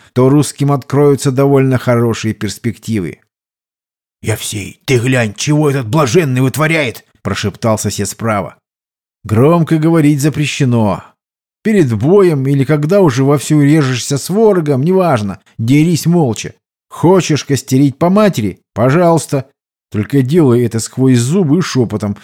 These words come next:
чтобы не мешать иным услышать команды командиров. Да и самому будет совсем не лишним прислушиваться к приказам. Помнится, Александр Данилович, при ком Евсей начинал службу,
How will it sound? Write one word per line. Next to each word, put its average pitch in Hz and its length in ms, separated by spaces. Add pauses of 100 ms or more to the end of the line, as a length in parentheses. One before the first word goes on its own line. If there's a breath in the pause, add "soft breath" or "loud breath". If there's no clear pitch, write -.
чтобы 139 320
не 135 80
мешать 135 400
иным 151 300
услышать 131 460
команды 131 420
командиров. 123 640 (440)
Да 175 140
и 233 100
самому 226 460
будет 120 340
совсем 127 440
не 127 120
лишним 147 420
прислушиваться 113 760
к - 80
приказам. 120 580 (720)
Помнится, 123 480
Александр 127 540
Данилович, 127 680
при 117 100
ком 127 220
Евсей 127 500
начинал 135 480
службу, 123 600